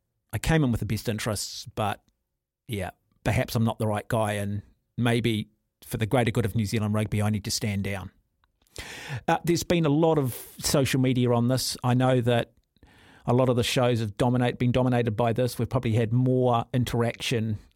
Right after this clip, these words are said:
around that loss against Argentina than we've probably had previously, um, over the last year since the station was established. If you've been listening today, or you haven't had a chance to have your say,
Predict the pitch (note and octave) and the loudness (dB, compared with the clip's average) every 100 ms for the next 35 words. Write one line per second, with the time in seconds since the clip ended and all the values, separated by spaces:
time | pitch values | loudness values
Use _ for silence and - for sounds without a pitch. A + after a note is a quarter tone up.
0 | _ _ A#2 A2 B2 B2 A#2 - B2 A#2 | _ _ -4 0 2 2 0 -2 -2 0
1 | - A#2+ A#2 - C3 A#2 A2 A2 C3+ A#2+ | -2 -2 -4 -2 -2 0 -2 -2 0 0
2 | A2+ A2+ C3+ A2 A2+ A2+ A2+ A2+ - B2 | 0 -2 -2 -2 -2 0 0 -2 0 0
3 | A2+ A#2 A2 - A#2 A#2 - - - - | 2 0 -2 -2 -2 -4 -8 -20 -20 -20
4 | - - - C#2 C2+ C2 B1+ C2 B1 - | -20 -12 -4 -2 0 0 -2 -2 -4 -4
5 | - - _ _ - B2+ A#2+ A#2+ A#2 - | -6 -8 _ _ -4 0 2 2 0 0
6 | C3+ A#2+ - A#2+ - A#2+ - A#2+ - A#2+ | 0 0 0 -4 -2 -2 0 0 0 -2
7 | - - B2 A#2+ F#2+ - - - - - | -4 -4 -2 -2 -4 -8 -14 -18 -20 -20
8 | - - A3+ - C4+ - G#3 D#3+ - D3+ | -20 -4 -2 0 -2 0 0 0 0 -2
9 | A#2+ G#2+ E2 - _ _ _ _ _ _ | -2 -2 -6 -10 _ _ _ _ _ _
10 | - - _ _ _ C#3 C#3+ C#3 C#3 C3 | -12 -12 _ _ _ 0 2 4 4 4
11 | C3 - _ _ _ D3+ B2+ F#3 F3 D#3 | 2 -2 _ _ _ 2 4 4 4 2
12 | - D#3 C#3 - B2+ - C#3+ C3 A#2+ - | 2 0 0 0 0 2 2 2 0 0
13 | B2+ F#2 A#2+ | -2 -2 -4